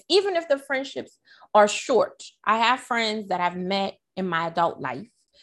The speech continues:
that have been very long-term friends. And if they ever left,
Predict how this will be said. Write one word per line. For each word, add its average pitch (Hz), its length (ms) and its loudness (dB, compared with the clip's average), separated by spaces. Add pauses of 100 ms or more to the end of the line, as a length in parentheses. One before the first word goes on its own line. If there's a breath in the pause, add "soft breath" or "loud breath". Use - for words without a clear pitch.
(260 soft breath)
that 185 380 4
have 180 360 -4
been 175 300 -4
very 202 280 6
long-term 175 520 -4
friends. 165 440 -8
And 160 120 -6
if 160 180 -8
they 254 180 0
ever 160 200 0
left, 269 360 -4